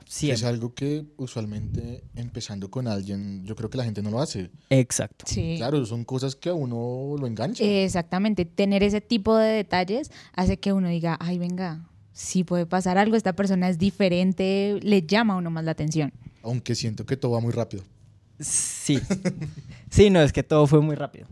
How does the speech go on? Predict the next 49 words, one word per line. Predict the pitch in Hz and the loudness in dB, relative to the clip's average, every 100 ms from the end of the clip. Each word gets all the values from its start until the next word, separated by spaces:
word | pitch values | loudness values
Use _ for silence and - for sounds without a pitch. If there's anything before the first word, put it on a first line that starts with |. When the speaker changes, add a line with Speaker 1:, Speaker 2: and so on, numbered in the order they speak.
| - | -2
Speaker 2:
O | |
sea, | 143 | 4
la | 143 | 6
verdad, | 143 143 135 | 8 6 4
después | 135 180 170 196 190 | 2 0 4 6 8
de | 185 | 6
todo | - 190 190 | 2 0 0
lo | 185 190 | 0 -2
que | |
pasó, | 185 196 190 196 - - | 0 2 4 2 0 -4
yo | 143 143 | 0 2
lo | |
analicé | 139 139 151 160 | 4 2 2 0
y | |
dije | 165 147 127 | 2 2 2
como | 120 127 | 0 -2
sí. | - 104 _ _ | -4 -10 _ _
O | |
sea, | - 123 120 | 0 0 0
todo | - 131 120 | 0 0 2
fue | 127 | 0
muy | 127 | 0
rápido | 123 131 175 196 | 0 0 2 2
y | 185 | 4
yo | 151 | 2
siento | 143 139 127 | 0 -2 -4
que | - 147 143 - - - _ _ _ _ - | -4 -4 -4 -12 -20 -20 _ _ _ _ 0
no | 160 190 | 8 10
hubiera | 190 185 | 12 10
cambiado | - 208 202 165 | 6 4 4 4
el | |
final, | 147 165 160 - - _ _ _ _ _ | 2 0 2 0 -4 _ _ _ _ _
pero | 165 165 156 151 147 123 | 6 6 6 6 4 0
sí | - | -6
fue | 131 131 | -6 -4
muy | 127 | -4
rápido. | 123 - - | -6 -10 -16
Yo | 139 139 | -4 0
siento | 139 131 127 | 2 0 -2
que | 143 | -4
fui | 139 131 | -2 -2
muy | 123 120 123 117 120 120 - | 0 0 -2 -2 -4 -8 -6
atacado | 135 131 - 135 - - - | -6 -4 -2 -2 -2 -6 0
porque | 170 165 175 160 _ _ _ | 0 0 -4 -4 _ _ _
yo | 147 135 151 151 | -10 0 4 4
antes | 143 151 180 - | 4 0 -2 -4
era | - 143 131 | 0 2 4
mucho | 131 139 139 - 131 | 4 2 0 0 0
de | 131 135 | 0 -2